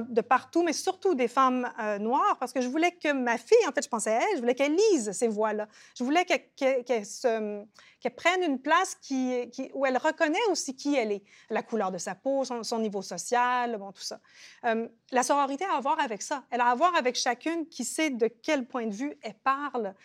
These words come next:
Si on n'est pas, euh, consciente de là où on est, on peut pas être en rapport avec l'autre de manière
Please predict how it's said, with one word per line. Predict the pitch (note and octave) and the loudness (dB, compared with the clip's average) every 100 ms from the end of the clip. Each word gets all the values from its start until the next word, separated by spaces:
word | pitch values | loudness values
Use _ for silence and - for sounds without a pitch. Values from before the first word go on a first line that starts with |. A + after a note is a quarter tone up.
| - | -20
Si | - D#4 | -2 2
on | D#4+ | 4
n'est | C#4+ | 2
pas, | C#4 _ D#4 D#4 E4 D4+ _ | -2 _ 0 2 -2 -6 _
euh, | A#3+ A3 G#3+ G3+ G#3+ - _ _ _ | -2 0 -4 -8 -12 -18 _ _ _
consciente | - C#4 B3+ - C#4+ D4 D#4 A#3+ | 0 0 0 -2 0 0 0 0
de | A3 | 0
là | A#3+ C#4 | 2 0
où | B3+ | 0
on | A3 G3+ A3 | 0 -2 -2
est, | E4 F4 _ _ - | -2 -4 _ _ -8
on | A#3 | 0
peut | B3 | 2
pas | B3 F4+ | 4 4
être | - A3+ | 4 0
en | |
rapport | A3+ G#3+ A#3 | -2 0 0
avec | G#3+ G3+ A3 | 0 -2 -2
l'autre | B3+ C#4+ A#3+ - _ | -2 -4 -6 -18 _
de | A3+ | 0
manière | A3+ A3+ B3 B3 A3+ | 2 2 4 2 0